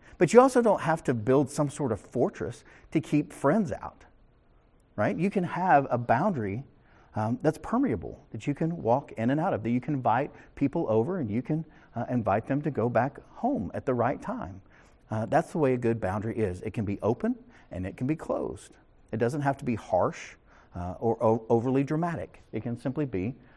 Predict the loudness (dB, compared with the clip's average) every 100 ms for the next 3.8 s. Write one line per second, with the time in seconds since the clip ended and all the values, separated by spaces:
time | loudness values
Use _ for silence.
0 | -14 -12 -6 -2 -2 0 0 0 2 0
1 | 2 2 2 0 -12 -16 -8 -4 -2 0
2 | 2 2 2 2 2 0 -2 -10 -20 _
3 | _ -10 -8 -6 0 2 2 0